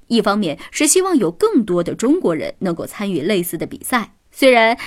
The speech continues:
现在网络发达，漫画平台数量繁多，好像并不存在没有平台可以发表作品的问题，但是实际上正是因为太多了，反而未必能让每个作品都能被看到。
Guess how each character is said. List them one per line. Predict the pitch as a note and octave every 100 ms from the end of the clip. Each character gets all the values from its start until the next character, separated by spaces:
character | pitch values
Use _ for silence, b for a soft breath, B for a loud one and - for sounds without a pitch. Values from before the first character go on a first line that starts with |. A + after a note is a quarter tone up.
| -
现 | B3 A3+
在 | A#3
网 | F#3+ E3+
络 | F#3 G#3
发 | A3+ A3+
达， | A3 C#3 D#3+ B B
漫 | F4+ F#4
画 | F4 D4+
平 | - B3+
台 | C4+ G3
数 | G#3+ -
量 | E3+ C#3
繁 | C#3 D3+
多， | G#3+ C#4+ D#4+ _ -
好 | -
像 | D3 D#3+ B B
并 | D#4 G#4 D4
不 | C4
存 | B3 A#3
在 | B3
没 | F#3+ F3+
有 | F4+ F3+
平 | - E3+
台 | G3+ D#3
可 | D#3
以 | G3+ G3
发 | - C#4
表 | E4 C#3+
作 | - G4
品 | E4+ -
的 | G#2+
问 | D#3+ C#3+
题， | - - - _ -
但 | F#3+
是 | F#3 D3+ - B B
实 | - - E3 C4+
际 | - F4
上 | - D#2+ - B B
正 | G#4 G#4
是 | F#4
因 | F#4+
为 | D#4+
太 | B3+ - F4
多 | G#3 D3+
了， | G#2+ - _
反 | -
而 | C#3 D#3+
未 | A#3+ G4+ D4
必 | F#3+ D3+
能 | C#3+
让 | E3+ F#3
每 | E3+ -
个 | - C#4+
作 | G4
品 | E3+ D3+ - b -
都 | G3+ B3
能 | F#3 C3
被 | D#3
看 | - A2
到。 | - - -